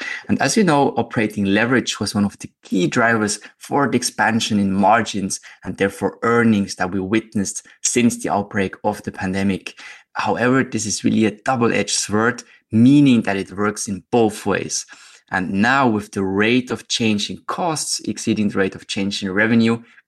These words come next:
corporates find it increasingly difficult to protect their margins. We have, uh, seen that already starting to play out for the big tech companies in the U S during the Q four earnings season,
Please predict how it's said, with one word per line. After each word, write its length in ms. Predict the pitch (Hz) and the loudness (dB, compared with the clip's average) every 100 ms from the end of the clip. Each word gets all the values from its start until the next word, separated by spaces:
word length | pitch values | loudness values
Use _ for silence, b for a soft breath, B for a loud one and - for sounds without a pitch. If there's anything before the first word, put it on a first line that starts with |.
| _ | _
corporates 540 | - - - 143 123 - | -8 -6 -2 -2 -2 -2
find 240 | 107 104 | 0 2
it 160 | 98 - | 0 -2
increasingly 640 | - 147 143 127 117 104 98 - | -2 -2 2 0 2 0 -2 -2
difficult 640 | 117 - 113 - 101 - B B | -2 -2 -6 -4 -6 -8 B B
to 80 | - | -12
protect 540 | - 95 - 98 - - | -6 -6 -4 -6 -6 -8
their 100 | 87 | -4
margins. 720 | 87 87 - 80 82 - - _ _ _ _ _ - - | -2 -2 -2 -6 -4 -4 -6 _ _ _ _ _ -20 0
We 100 | 123 | 2
have, 220 | 127 123 | 2 0
uh, 240 | - 104 - | -2 -2 -2
seen 260 | - - - | -2 0 0
that 220 | 135 - | -2 0
already 280 | 117 110 110 | 0 0 -2
starting 320 | - 98 95 | -2 -2 -2
to 100 | 98 | -6
play 280 | - 131 120 | -4 -2 0
out 200 | 110 110 | 0 -2
for 200 | - 92 | -4 -6
the 60 | |
big 260 | - - - | -6 -10 -6
tech 180 | - - | -6 -2
companies 480 | 123 - 113 110 - B B - | -2 2 2 2 -4 B B 4
in 140 | 123 | 6
the 60 | 113 | 6
U 100 | 104 | 4
S 180 | 104 | 0
during 160 | 101 98 | -2 -2
the 80 | 107 | -4
Q 240 | - 107 | -8 -8
four 240 | 104 - - | -6 -4 0
earnings 360 | 117 123 123 | 4 4 4
season, 440 | - 107 107 107 | 2 2 2 0